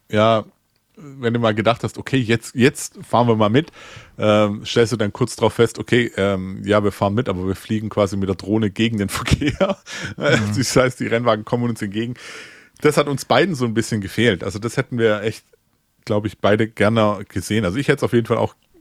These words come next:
Speaker 1: gerne gehabt, wenn man da ein bisschen mehr die Rennaction mit drin hat, da ein bisschen reinkommt, noch mehr. Aber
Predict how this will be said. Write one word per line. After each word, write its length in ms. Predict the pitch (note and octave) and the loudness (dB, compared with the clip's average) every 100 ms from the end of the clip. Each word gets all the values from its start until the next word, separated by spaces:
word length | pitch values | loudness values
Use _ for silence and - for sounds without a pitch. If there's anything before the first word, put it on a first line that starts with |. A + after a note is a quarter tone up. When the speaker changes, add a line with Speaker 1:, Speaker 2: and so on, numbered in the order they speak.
| _ _ - C3+ - - | _ _ -20 -20 -10 0
Speaker 1:
gerne 260 | A2 A#2 | 2 4
gehabt, 300 | A2 G#2 - | 4 2 0
wenn 80 | F#2+ | -2
man 100 | F#2+ | 0
da 180 | F#2 F#2+ | 2 0
ein 80 | F2 | -2
bisschen 300 | G2+ G#2 F2 | -4 -4 0
mehr 280 | F#2+ G#2+ - | 2 2 0
die 160 | G2 | -2
Rennaction 440 | G2+ C3+ G#2+ - G2 | -2 0 -4 -4 -6
mit 160 | F2 | -2
drin 180 | A2+ B2 | 0 2
hat, 200 | A#2 A2 | 2 2
da 80 | G2 | 2
ein 100 | F#2+ | 2
bisschen 280 | F#2+ G2 F2+ | -2 -4 0
reinkommt, 880 | F#2+ B2+ E3+ _ - G#2 G#2 - - - - - - - _ _ _ _ _ _ - | 2 0 -4 _ 0 2 2 -4 -14 -20 -20 -20 -20 -20 _ _ _ _ _ _ -6
noch 220 | F#2+ F#2 F2+ | -2 -2 0
mehr. 300 | F#2 G2 F2 | 4 4 2
Aber 480 | E2+ F2+ F#2 F#2 | 0 4 4 2